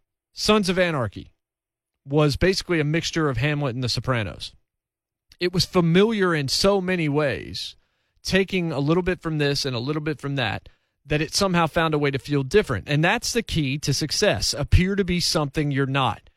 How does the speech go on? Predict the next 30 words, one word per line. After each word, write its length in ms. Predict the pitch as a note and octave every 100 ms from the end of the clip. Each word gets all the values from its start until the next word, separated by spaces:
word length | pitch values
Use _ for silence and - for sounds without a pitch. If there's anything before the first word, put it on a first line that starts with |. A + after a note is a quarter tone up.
| _ -
It's 160 | D3+
basically 380 | - F3+ - G3
the 120 | D#3+
point 260 | - E3+ D#3
of 80 | C3
defense 480 | D#3+ D3+ C3+ A2+ B2
in 80 |
the 120 | B2 B2
N 100 | B2
F 160 | A2
L. 180 | A#2+ E2+
It's 120 | -
all 120 | D3+
about 240 | D#3 D#3+ C#3+
misdirection. 680 | D3 - C#3 B2 G#2+ E2 F#2
You 100 | C3+
want 200 | D3+ C#3
the 140 | C3+ -
offense 560 | E3 G3+ F#3+ E3 -
to 120 | D#3
think 420 | B2 _ A3+ B3+ -
they 180 | F3
know 180 | D3+ C#3
what 220 | B2+ A#2+
you're 80 | C3
doing, 460 | A2 A2 F#2+ G2 G#2+ - _ _ -
but 160 | D#3 -
to 80 |
be 160 | D3+ D#3+
wrong, 420 | D#3 E3 G#2+ -